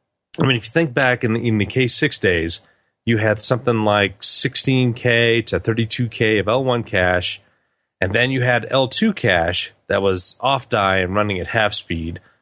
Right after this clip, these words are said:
uh, for, like, the original K seven or the Pentium two and Pentium three. You had five hundred twelve K of, uh, L two cache that was running off the backside of the C P U.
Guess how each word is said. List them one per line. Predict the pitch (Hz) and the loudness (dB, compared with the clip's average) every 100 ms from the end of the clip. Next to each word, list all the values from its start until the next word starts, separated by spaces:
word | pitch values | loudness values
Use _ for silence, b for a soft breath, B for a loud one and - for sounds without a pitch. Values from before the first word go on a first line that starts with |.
| b | b
uh, | - 90 | 0 2
for, | 87 113 | 2 2
like, | 101 95 | 0 2
the | 107 | 2
original | 107 98 101 | 2 0 -2
K | 90 - 107 | -2 0 0
seven | 104 113 101 98 92 | 2 2 2 2 -2
or | - 101 101 | -2 2 2
the | 95 90 90 | 2 0 -2
Pentium | - 107 104 - 101 98 | 0 -2 0 0 2 2
two | 95 110 104 | 0 2 2
and | 92 | 0
Pentium | 101 95 85 | -2 -2 -4
three. | 78 160 127 104 90 b b b _ | -2 0 0 0 -6 b b b _
You | 107 | 0
had | 101 | 0
five | - 127 123 | 0 0 0
hundred | 117 113 110 | 2 0 0
twelve | - 120 110 | -2 -2 -2
K | - 104 104 104 | 0 2 2 0
of, | 92 92 90 | 0 0 0
uh, | 90 87 | 0 2
L | 101 107 | 2 0
two | - | 0
cache | 113 104 92 95 - | -2 0 2 2 0
that | 98 | 0
was | 90 - B B | -2 -4 B B
running | 147 147 | -2 0
off | 135 127 | 0 -2
the | 113 | -4
backside | 113 113 113 - 104 92 101 104 _ _ _ _ - | 0 0 0 0 2 2 -2 -8 _ _ _ _ -6
of | 101 | -4
the | 98 | 0
C | - 120 | 0 0
P | 104 107 | 0 0
U. | 95 90 117 | 2 0 -2